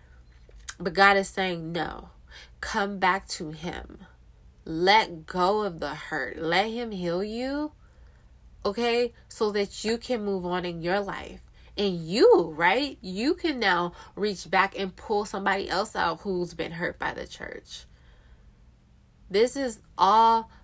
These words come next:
for God's glory, you guys. You know,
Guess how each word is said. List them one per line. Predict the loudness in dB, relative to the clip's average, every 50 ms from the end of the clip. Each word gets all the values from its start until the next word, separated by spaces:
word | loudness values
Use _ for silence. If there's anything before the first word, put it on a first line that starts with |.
| -20 -10
for | -4 -2 -2 -2
God's | 0 2 4 4 4 4 2 -2 -10 -14
glory, | -16 -12 -8 -6 -4 -4 -2 -4 -4 -6
you | -6 -8 -8
guys. | -6 -6 -6 -6 -8 -8 -10 -12 -12 -12 -14 -16 -18 -18 -20 -20 -20 -20 -20 -20 -20 -20 -20 -20 -20 -20 -20 -20 -20 -20 -20 -20 -20 -20 -16 -6
You | -2 0 2
know, | 2 2 2 2 0 -2 -4